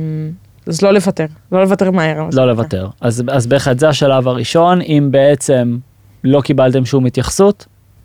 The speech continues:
Speaker 2: לבוא ו-, ולשאול, לראות מה קורה, להבין מה זה.
Speaker 1: חד משמעית.
Speaker 2: אוקיי, אז אם קיבלתי התייחסות, סביר להניח שבשלב הזה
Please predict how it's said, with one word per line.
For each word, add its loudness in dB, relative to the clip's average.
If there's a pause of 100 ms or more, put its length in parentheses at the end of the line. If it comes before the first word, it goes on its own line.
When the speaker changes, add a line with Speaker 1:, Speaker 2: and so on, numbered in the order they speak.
(100)
Speaker 2:
לבוא 0
ו-, 2
ולשאול, -4 (300)
לראות -2
מה -2
קורה, -4 (160)
להבין -8
מה -8
זה. -16 (400)
Speaker 1:
חד -10
משמעית. -4
Speaker 2:
אוקיי, -2
אז -4
אם 0
קיבלתי 2
התייחסות, 0
סביר 2
להניח 2
שבשלב 0
הזה 2